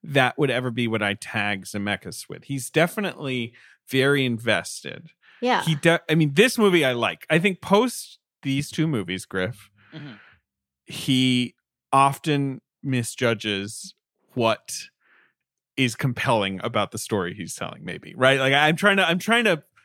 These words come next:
Speaker 1: frame exactly what it is that kind of, like, went off for him.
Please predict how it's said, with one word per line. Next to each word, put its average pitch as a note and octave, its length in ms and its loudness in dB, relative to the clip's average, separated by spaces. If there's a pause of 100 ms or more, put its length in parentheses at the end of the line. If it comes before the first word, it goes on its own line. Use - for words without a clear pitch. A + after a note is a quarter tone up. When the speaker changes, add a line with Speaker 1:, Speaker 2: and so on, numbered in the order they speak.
(100)
Speaker 1:
frame E3 340 2
exactly C3+ 420 0
what C3+ 240 2
it B2+ 100 -4
is B2 180 0
that B2 140 -8
kind A#2+ 300 -2
of, G#2+ 120 -8
like, G#2 220 -4
went G#2+ 560 -4
off G#2 240 -4
for G#2 220 -12
him. A2 340 -14